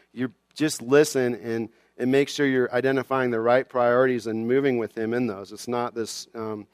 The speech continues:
set in stone kind of approach. So, um, so anyway, the purpose, you know, message today is about purpose and priority,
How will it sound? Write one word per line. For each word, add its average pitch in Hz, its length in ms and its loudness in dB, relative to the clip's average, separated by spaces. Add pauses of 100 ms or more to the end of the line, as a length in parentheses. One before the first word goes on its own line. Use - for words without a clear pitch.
(460)
set 123 420 0
in 107 180 -8
stone 120 480 -2
kind 113 200 -8
of 101 120 -10
approach. 98 480 -8
So, 107 280 -8 (400)
um, 120 380 0 (760)
so - 140 -2
anyway, 160 200 8
the 135 100 0
purpose, 170 680 4
you 143 160 -2
know, 127 300 0 (1400)
message 151 540 4
today 135 680 6 (480)
is 107 140 -16
about 123 420 2
purpose 147 640 0 (400)
and 117 160 -12
priority, 127 800 2